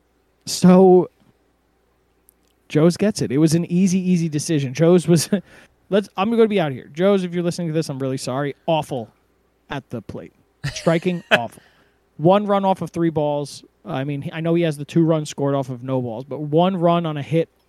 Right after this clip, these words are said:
Speaker 1: off of three balls face, awful.
Speaker 2: Yeah.
Speaker 1: But just coming in under that absolute pressure situation where it's essentially everyone and their mother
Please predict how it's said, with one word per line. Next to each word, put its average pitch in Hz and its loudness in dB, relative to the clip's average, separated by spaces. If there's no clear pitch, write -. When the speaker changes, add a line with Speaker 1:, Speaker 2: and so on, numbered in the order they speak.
Speaker 1:
off 135 -4
of 131 -12
three 147 -2
balls 143 0
face, 147 -6
awful. 101 -10
Speaker 2:
Yeah. 87 -8
Speaker 1:
But 160 0
just 180 -2
coming 208 -4
in 180 -4
under 156 -4
that 139 -6
absolute 180 -8
pressure 170 -6
situation 143 -8
where 139 -2
it's - -8
essentially 170 0
everyone 208 4
and 196 2
their 175 6
mother 143 2